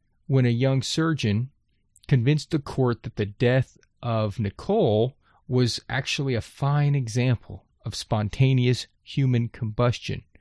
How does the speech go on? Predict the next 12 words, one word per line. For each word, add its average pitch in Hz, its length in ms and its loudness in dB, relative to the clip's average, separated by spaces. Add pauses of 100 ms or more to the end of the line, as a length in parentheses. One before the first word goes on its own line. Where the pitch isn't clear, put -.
(640)
which - 200 -2
was 123 280 -2
this 117 240 -2
proposed 92 600 -2
situation 143 680 0
in 151 60 -2
which 147 220 -6
the 135 80 -8
human 147 340 -2
body 127 320 0
ignites 120 480 -4
itself 139 480 -2